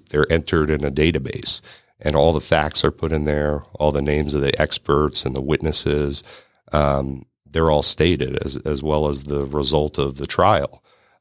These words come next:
Um, and it's not just for us, it's so that other attorneys, you know, nationally or at the state level could see w-, what happened with those specific facts in a specific county.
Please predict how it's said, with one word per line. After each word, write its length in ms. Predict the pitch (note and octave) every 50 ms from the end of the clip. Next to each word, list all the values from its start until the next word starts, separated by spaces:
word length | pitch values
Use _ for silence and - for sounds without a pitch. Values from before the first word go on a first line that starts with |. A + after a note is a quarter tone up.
| -
Um, 360 | - D#2 D2 D2 D2 C#2 C2 - -
and 120 | D#2 D2
it's 220 | D2 C#2+ - -
not 180 | - E2 D#2 -
just 220 | - E2 D2+ -
for 200 | - - D2 D#2+
us, 240 | G2 G#2 F#2 - -
it's 120 | D2 - -
so 160 | - - D2
that 160 | C#2+ D2 C#2
other 260 | D2+ E2 E2+ F2+ E2
attorneys, 720 | D#2 C#2+ - - D2 D2+ D2 D2 D2 D2 D2 - - - - -
you 100 | D2+ D2
know, 120 | C#2+ C#2
nationally 800 | C#2+ C#2+ D2+ D2 D2+ D2+ - - - D2+ D2+ D#2 D2 D2 D2+ D2+ - - - _ _ _ -
or 140 | D2+ D2+
at 100 | C#2+ C2+
the 80 | - -
state 340 | - - - F2+ G2+ G#2+ -
level 420 | D#2+ D#2 C#2+ D2 D2 D2+ D#2+ - _ _ _ _ _ _ _
could 160 | - - -
see 300 | - - - G2+ F2+ F2
w-, 220 | E2+ D#2 D2+ D#2+ - _ _
what 340 | - F2+ E2+ E2+ F#2+ F2+
happened 500 | - F#2+ F#2+ F#2 E2+ - - F2 D#2 D#2
with 140 | D2 D2 -
those 180 | - D2+ D#2+ -
specific 560 | - - E2+ D#2+ - D#2+ D2 - D2+ C#2 -
facts 580 | - - F#2+ F#2 E2+ D#2 C#2+ - - - - - _ _ _ _ _ _ -
in 120 | E2 D#2
a 40 | -
specific 720 | - - - _ - - - - - E2+ - - D#2+ -
county. 340 | - - E2+ D#2 D2+ C2+ -